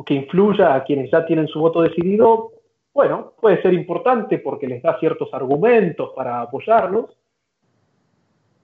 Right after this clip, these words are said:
pero desde ese punto de vista quizás no termina de inclinar la balanza de una elección.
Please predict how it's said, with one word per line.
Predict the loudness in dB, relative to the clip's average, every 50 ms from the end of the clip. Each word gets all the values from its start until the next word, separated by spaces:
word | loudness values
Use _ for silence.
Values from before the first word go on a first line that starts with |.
| _ 2
pero | 4 4 4 4
desde | 4 2 2 0
ese | 0 0 -2
punto | -2 0 2 2
de | 2
vista | 2 2 -2 -4
quizás | -4 -4 -2 2 2 2 0 -2 -8
no | -8 -4 -2 -4 -2
termina | -4 -4 -6 -6 -4 -4 -2 -2
de | -2 -4
inclinar | -6 -8 -8 -6 -4 -4 0 0 0 2 2
la | 2 0
balanza | 0 -2 -2 -2 0 0 0 0 -2 -6 -8
de | -8 -6 -6
una | -6 -6
elección. | -6 -6 -6 -8 _ -10 -10 -10 -10